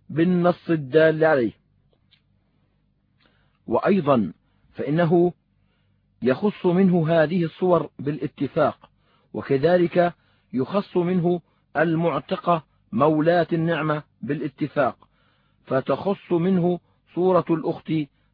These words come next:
مع البنت بالنص. وقالت طائفة أخرى: المراد بقوله: "ألحقوا الفرائض بأهلها"،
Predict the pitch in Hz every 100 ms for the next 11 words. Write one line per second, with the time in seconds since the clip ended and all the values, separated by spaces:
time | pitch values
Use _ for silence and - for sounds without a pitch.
0 | - 131 151 147 143 131 151 135 135 135
1 | 143 - 131 139 127 - _ _ _ _
2 | _ _ _ _ _ _ _ _ _ _
3 | - 110 117 - 165 156 147 143 - 139
4 | 147 123 107 - 139 123 - _ _ _
5 | _ _ _ _ 117 117 110 120 156 135
6 | 110 - 143 117 85 _ _ _ _ _
7 | - 156 151 160 151 127 - 120 143 127
8 | 123 110 117 107 113 113 131